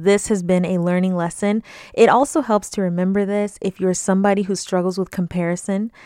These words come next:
comparing yourself to other people, comparing where you are in life to where other people are in life. Please don't do that, because you never know.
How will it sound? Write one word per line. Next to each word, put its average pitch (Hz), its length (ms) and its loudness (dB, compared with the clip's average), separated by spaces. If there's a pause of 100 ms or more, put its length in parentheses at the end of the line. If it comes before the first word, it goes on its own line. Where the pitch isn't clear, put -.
(220)
comparing 196 540 0
yourself 185 320 -2
to 190 100 -4
other 180 160 0
people, 196 500 0
comparing 190 720 0
where 175 140 -2
you 180 160 0
are 180 120 0
in 185 160 -2
life 175 340 -4
to - 140 -8
where 175 140 0
other 175 160 0
people 185 300 -8
are 175 80 -2
in 175 120 -4
life. 175 360 -4
Please 196 480 -6 (420)
don't 180 320 -2
do 190 160 -2
that, 160 360 -12 (140)
because 170 380 -8
you 175 140 -6
never 165 560 -2
know. 160 400 -6